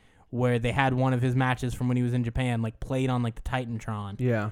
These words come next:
Speaker 1: And he was stuck in the arena,
Speaker 2: I
Speaker 1: so
Speaker 2: think
Speaker 1: it
Speaker 2: he
Speaker 1: was
Speaker 2: was,
Speaker 1: just
Speaker 2: I think he was the Pegasus Kid
Speaker 1: Yeah.
Speaker 2: in Japan.
Speaker 1: And I
Speaker 2: Yeah.
Speaker 1: think early on he was Dynamite Chris.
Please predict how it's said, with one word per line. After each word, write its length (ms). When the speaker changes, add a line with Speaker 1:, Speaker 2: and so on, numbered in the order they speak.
Speaker 1:
And 140
he 60
was 120
stuck 360
in 60
the 60
arena, 280
Speaker 2:
I 40
Speaker 1:
so 60
Speaker 2:
think 140
Speaker 1:
it 40
Speaker 2:
he 40
Speaker 1:
was 80
Speaker 2:
was, 40
Speaker 1:
just 240
Speaker 2:
I 40
think 140
he 60
was 120
the 80
Pegasus 500
Kid 260
Speaker 1:
Yeah. 140
Speaker 2:
in 60
Japan. 440
Speaker 1:
And 100
I 60
Speaker 2:
Yeah. 80
Speaker 1:
think 140
early 240
on 180
he 80
was 140
Dynamite 560
Chris. 440